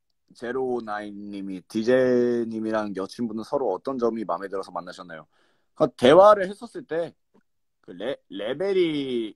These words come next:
이제 코드가 맞는 그런 점들이 있었기 때문에 이제 만나게 됐습니다.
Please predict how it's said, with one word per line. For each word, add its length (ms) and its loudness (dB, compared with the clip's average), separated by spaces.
이제 280 -6
코드가 500 4
맞는 540 -6
그런 300 -6
점들이 400 -8
있었기 480 -4
때문에 600 -4
이제 420 -8
만나게 340 -4
됐습니다. 420 -14